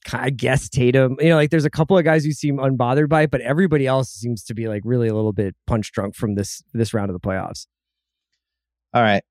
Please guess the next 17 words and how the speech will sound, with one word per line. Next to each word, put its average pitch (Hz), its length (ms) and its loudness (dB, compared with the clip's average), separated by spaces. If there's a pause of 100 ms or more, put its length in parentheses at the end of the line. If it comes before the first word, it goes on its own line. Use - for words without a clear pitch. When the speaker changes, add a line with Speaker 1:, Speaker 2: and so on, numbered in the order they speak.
(360)
Speaker 2:
Rob 113 240 4
and 104 100 -2
Chris. - 560 -2
Speaker 1:
Hey, 202 140 4
Bill, 185 240 2
good 220 220 2
luck, 190 260 2
man. 143 160 -2
I'm 151 100 -2
really 170 220 2
pulling 143 300 0
for 117 180 -8
you, 107 100 -6
though. 101 220 -6
Speaker 2:
You're 120 160 4
definitely 143 420 2
not. 127 360 2